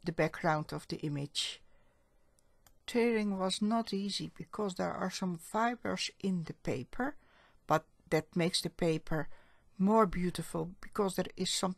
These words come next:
texture in the paper. When it's done, I turn the paper around and spray some water on the backside.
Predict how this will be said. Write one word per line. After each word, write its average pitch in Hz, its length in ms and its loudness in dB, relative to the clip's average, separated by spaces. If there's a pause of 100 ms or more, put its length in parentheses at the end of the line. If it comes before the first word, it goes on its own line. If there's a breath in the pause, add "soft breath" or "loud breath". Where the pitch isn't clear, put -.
texture - 600 0 (100)
in 233 180 4
the 233 80 2
paper. - 560 -2 (1500 loud breath)
When 254 180 6
it's 240 220 0
done, 262 280 6
I 247 120 0
turn 233 360 2
the 185 280 0
paper 185 440 0
around 185 680 2
and 180 180 -2
spray 208 380 0
some 190 220 -2
water 185 440 -2
on 170 80 0
the 165 80 0
backside. 180 640 2